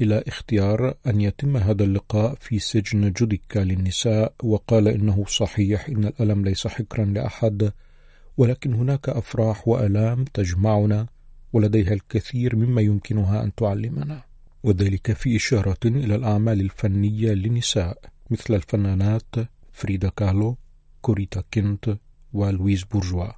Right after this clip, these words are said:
وكثيرات غيرهن. ثم أعرب قداسة البابا عن الرجاء أن ينجح الفن المعاصر في فتح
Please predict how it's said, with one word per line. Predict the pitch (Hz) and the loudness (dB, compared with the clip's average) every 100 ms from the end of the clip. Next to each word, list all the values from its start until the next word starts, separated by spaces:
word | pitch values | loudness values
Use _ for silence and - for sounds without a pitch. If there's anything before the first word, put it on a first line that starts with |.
| - - - | -20 -14 -2
وكثيرات | 113 - - - 107 87 - | -2 0 -4 -2 -4 -4 -4
غيرهن. | 98 95 107 - 139 - - _ - - - - - | -4 -2 -4 -8 -12 -16 -20 _ -20 -20 -20 -14 -2
ثم | 98 | 0
أعرب | 110 110 98 | 2 2 0
قداسة | 101 110 101 - 104 | 0 0 0 -2 -2
البابا | 104 98 101 101 | -2 2 2 2
عن | 98 101 | 2 2
الرجاء | 101 98 104 98 - - - 113 | 0 0 0 0 -2 -8 -4 0
أن | |
ينجح | 107 104 107 - | 2 2 0 -2
الفن | 117 - 120 110 | -6 0 2 2
المعاصر | 101 101 98 101 - 123 - | 2 2 2 0 0 -4 -4
في | - | -10
فتح | 104 110 - | -2 -2 -2